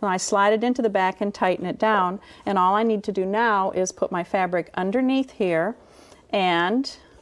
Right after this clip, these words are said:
start sewing. So on this one, I've drawn a line first with a fadeaway marker so that I can do my half circles, um, like on the samples. So I'm just gonna put this down here,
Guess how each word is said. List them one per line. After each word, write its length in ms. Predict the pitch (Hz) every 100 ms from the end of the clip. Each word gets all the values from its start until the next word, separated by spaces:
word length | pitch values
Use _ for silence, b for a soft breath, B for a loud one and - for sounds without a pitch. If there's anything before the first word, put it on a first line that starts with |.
| b _
start 440 | - - 196 175 -
sewing. 480 | - 220 208 151 - - - B B -
So 300 | 214 202 196
on 200 | 202 208
this 260 | 254 320
one, 280 | - 233 196
I've 180 | 208 208
drawn 240 | 226 214
a 80 | 208
line 340 | 190 202 214 247
first 420 | - 202 190 -
with 120 | 185
a 60 | 185
fadeaway 480 | - 196 185 180
marker 480 | 180 190 208 208 180
so 200 | - 190
that 120 | 180 175
I 140 | 175
can 320 | - 202 180
do 160 | 196 208
my 160 | 175
half 340 | 175 208 196 -
circles, 540 | - - - 165 - B B B
um, 200 | - 175
like 220 | 175 170 170
on 140 | 165
the 60 | 165
samples. 720 | - 185 180 - - - - b b
So 120 | -
I'm 120 | 185
just 180 | 185 -
gonna 140 | 180
put 220 | 165 180 190
this 180 | 202
down 260 | - 190 190
here, 460 | 226 247 196 180